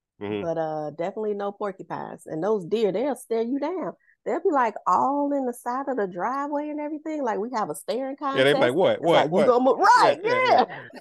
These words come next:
Speaker 1: yeah, yeah.
Speaker 2: I got my lights on, like, "Who's moving first? Like, 'cause you're
Speaker 1: <laughs>
Speaker 2: not coming in the garage with me. Like, <laughs> what's
Speaker 1: <laughs>
Speaker 2: going on here?" But yeah, dang.
Speaker 1: I know.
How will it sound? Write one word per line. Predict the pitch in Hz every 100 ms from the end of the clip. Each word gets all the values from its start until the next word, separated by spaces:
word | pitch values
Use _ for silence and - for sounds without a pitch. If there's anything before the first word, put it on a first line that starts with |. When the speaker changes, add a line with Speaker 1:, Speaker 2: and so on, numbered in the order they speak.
| - -
Speaker 1:
yeah, | - 170
yeah. | -
Speaker 2:
I | 214
got | 240 233
my | 202
lights | 208 233 359
on, | 277 285
like, | 214 196
"Who's | 240 269
moving | 262 277 247
first? | - 175 156
Like, | 170 147
'cause | 180
you're | 185
Speaker 1:
<laughs> | 240
Speaker 2:
not | 233
coming | - 285 262
in | 220
the |
garage | 196 208 208 190
with | 220 240 160
me. | 156
Like, | 165 320
<laughs> | - - -
what's | 277 269 -
Speaker 1:
<laughs> |
Speaker 2:
going | 262 262 247
on | 240 208 214
here?" | 196 156 - _ _ _ _
But | 165 165
yeah, | 180 170 147 - - _ _
dang. | 262 285 151 165 - _ _ _ _ -
Speaker 1:
I |
know. | 78 67 69